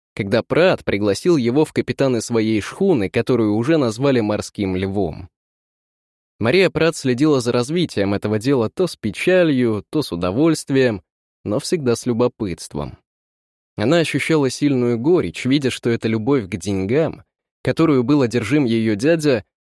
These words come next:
обнаружилась в последние годы его жизни, уже подходившей к концу. Удовольствие, которое почувствовала Мария Прат,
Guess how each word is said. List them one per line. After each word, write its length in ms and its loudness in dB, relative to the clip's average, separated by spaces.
обнаружилась 720 2
в 60 -20
последние 580 2
годы 240 0
его 300 0
жизни, 600 0
уже 260 -2
подходившей 720 -2
к 60 -20
концу. 720 -4
Удовольствие, 680 0
которое 440 0
почувствовала 800 -2
Мария 420 0
Прат, 500 -2